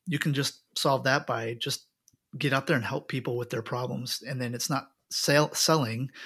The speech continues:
it's just helping. And if, if you help them enough, they're gonna be curious about you and look up what you're about. And then they're gonna see the link to your product. You know, just get out there and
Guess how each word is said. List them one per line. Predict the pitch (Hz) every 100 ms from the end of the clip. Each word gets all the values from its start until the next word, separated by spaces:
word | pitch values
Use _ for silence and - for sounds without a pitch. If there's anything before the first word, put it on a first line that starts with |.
| - - -
it's | 143
just | - 131 -
helping. | 160 151 117 113 107 - - - _
And | 139 123 120 -
if, | 151 127 - - _ _ -
if | 156 - - _
you | 156
help | 131 190 196
them | 180
enough, | 127 135 170 131
they're | -
gonna | 131 139
be | 123
curious | 117 - 202 165 -
about | 131 120 131
you | 120
and | 127
look | 131 131
up | 131 -
what | 127
you're | 123 123
about. | 113 135 120 131 - - - - - - -
And | 139
then | 131
they're | 139
gonna | 143 147
see | - 202
the | 135
link | 117 117
to | -
your | 123 120
product. | 123 107 131 -
You | 127
know, |
just | 127 -
get | 175
out | 175 175
there | 170
and | 147 123 113